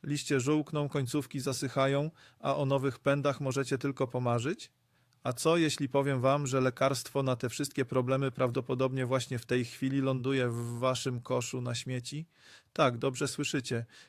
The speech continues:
Dziś odkryjemy sekret, który znały nasze babcie.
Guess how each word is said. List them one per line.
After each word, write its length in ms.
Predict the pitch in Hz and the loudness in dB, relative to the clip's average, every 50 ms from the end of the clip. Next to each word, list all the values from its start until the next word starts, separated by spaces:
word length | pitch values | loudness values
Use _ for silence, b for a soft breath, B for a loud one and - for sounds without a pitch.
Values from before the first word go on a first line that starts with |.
| B _ | B _
Dziś 200 | 139 151 170 170 | -10 -8 -6 -4
odkryjemy 520 | 165 147 - - 139 143 143 143 139 135 | -4 -6 -4 -4 -2 -2 -2 0 -2 -4
sekret, 460 | 123 - - 143 143 - - 147 147 - | -4 -2 -2 -4 -2 0 -2 -2 -2 -4
który 340 | - _ - 139 135 135 | -12 _ -6 -2 -2 -2
znały 320 | 123 120 131 131 131 135 131 | -2 -2 -2 -2 0 0 -2
nasze 240 | 127 123 120 - 131 | -2 -2 -2 -2 0
babcie. 480 | 123 127 120 - - - - 123 117 | 0 0 -2 -2 -6 -10 -10 -10 -10